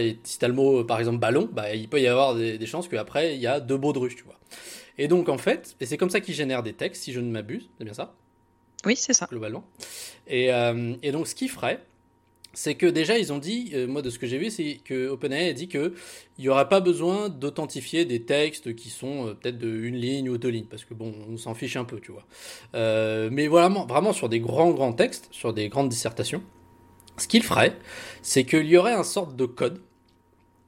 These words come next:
Speaker 1: où, par exemple, tous les, euh, je dis au hasard, ils vont pas le dévoiler, bien évidemment, sinon ça va briser leur,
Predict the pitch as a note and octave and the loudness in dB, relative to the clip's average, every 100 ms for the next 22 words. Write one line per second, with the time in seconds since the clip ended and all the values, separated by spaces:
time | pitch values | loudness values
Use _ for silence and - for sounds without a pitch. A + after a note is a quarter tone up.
0 | _ _ F#3+ G3 - - B2 C3+ C#3 A#3+ | _ _ 0 0 -2 0 4 4 4 -2
1 | - - A3+ B3+ F3+ B2 D3 F3 F#3+ F#3 | -4 -4 -2 -2 -4 -2 6 8 8 4
2 | A2+ A2+ A2+ A2 - A2 G#2+ G#2 A2+ D3+ | -2 -4 -4 -8 -12 -10 -8 -4 -2 -2
3 | - A2 A2+ A#2 A#2 A2+ A#2 B2+ A2+ G#2+ | -2 -8 -4 -2 -2 -2 -2 -2 -6 -8
4 | G#2+ A#2 A#2+ - A2 G2 G2 G2+ _ - | -8 -6 -8 -10 -12 -12 -16 -20 _ -18
5 | A#2+ A2+ A2+ G#2 | -8 -4 -2 -2